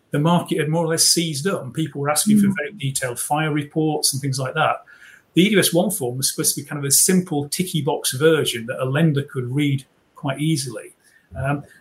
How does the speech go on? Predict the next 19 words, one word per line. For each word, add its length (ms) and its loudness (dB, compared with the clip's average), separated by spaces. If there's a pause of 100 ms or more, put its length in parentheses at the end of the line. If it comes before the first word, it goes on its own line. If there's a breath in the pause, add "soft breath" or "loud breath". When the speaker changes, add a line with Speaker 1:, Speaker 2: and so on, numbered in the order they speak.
(120)
Speaker 1:
and, 100 6 (160)
and 240 6 (320)
you 180 4
think 240 0
how 200 6
many 500 4 (160)
E 120 2
W 80 0
S 140 0
one 140 2
forms 280 0
have 120 -6
been 260 0
done 200 4
on 160 2
sub 460 4
eighteen 440 -2
meter 300 -2
buildings 640 -6